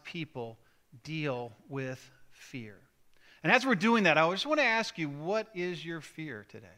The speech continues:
What is your fear? What are the things you're afraid of? We're gonna look at some different types of fear.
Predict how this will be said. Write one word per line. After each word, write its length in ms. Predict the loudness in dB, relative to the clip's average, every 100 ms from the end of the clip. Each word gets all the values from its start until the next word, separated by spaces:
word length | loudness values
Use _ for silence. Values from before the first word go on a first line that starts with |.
| _ _ _ _ _ _ _ _ _ _ -10
What 140 | -8
is 120 | -8
your 120 | -12
fear? 340 | -12 -14 -14 -16 _ -10
What 120 | -8
are 40 | -6
the 120 | -6
things 280 | -6 -6 -6
you're 100 | -8
afraid 380 | -8 -8 -6
of? 120 | -8 -16 _ _ _ _ _ _ _ _ _ _ _ _ _ _
We're 100 | -8
gonna 100 | -6
look 160 | -6 -8
at 80 |
some 140 | -10 -10
different 440 | -10 -10 -10 -10
types 420 | -10 -8 -8 -12
of 100 | -16
fear. 520 | -16 -12 -10 -10 -12